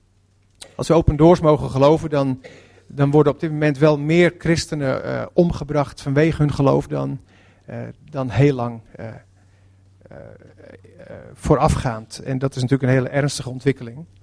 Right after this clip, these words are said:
In Nederland, wat dat betreft, ehm, hebben we het, eh, natuurlijk ontzettend goed. De vrijheid van godsdienst is, ehm, is, ja,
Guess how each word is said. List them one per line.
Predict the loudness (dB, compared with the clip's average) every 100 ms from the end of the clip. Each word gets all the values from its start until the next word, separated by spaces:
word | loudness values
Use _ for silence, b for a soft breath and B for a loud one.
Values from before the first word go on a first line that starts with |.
| b b b b b
In | 4
Nederland, | 8 8 8 4
wat | 4
dat | 4 6
betreft, | 6 2 0 -2
ehm, | 0 2 0 -6
hebben | -2 -2 0
we | -4
het, | -4 -2
eh, |
natuurlijk | -2 0 -2 -4 -4
ontzettend | 0 0 0 -2
goed. | -2 -4 -8 -20 b b b b b b b b _
De | 2 4 4 0
vrijheid | -4 2 4 2
van | 2
godsdienst | 2 2 2 0 0 -2 -4
is, | -4 -4 0
ehm, | 2 2 0 -8 -16 _ _ _
is, | -10 -10 -10 -16 -10
ja, | -6 -6